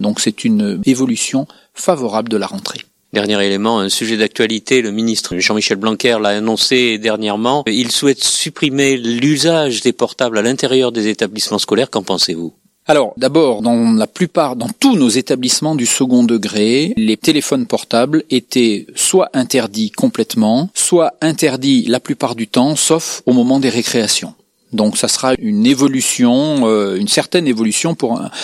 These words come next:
Speaker 1: un certain nombre d'établissements. Le ministre l'a décidé, donc je l'appliquerai. Je pense que en complément de cette décision, mais on verra comment les choses seront, euh,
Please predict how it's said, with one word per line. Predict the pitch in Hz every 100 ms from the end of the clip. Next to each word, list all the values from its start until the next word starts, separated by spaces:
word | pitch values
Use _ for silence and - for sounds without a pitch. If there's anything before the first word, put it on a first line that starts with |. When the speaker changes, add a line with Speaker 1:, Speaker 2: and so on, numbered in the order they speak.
| -
Speaker 1:
un | -
certain | 120 123 -
nombre | 120 139 127
d'établissements. | 113 113 104 - 104 98 - 73 104
Le | 127
ministre | 135 139 160 -
l'a | 120
décidé, | 120 - 123 113 107
donc | 107
je | 101 110
l'appliquerai. | 107 120 - 127 202 - _
Je | - 139
pense | - 160 -
que | - 135 - - _ -
en | 143
complément | 120 208 190 180 151 147
de | 139
cette | - 120 117
décision, | 113 - 120 127 233
mais | 185
on | 107
verra | 104 113
comment | - 117 117
les | 110
choses | - 127 107
seront, | - 113 110 117 104
euh, | 98 92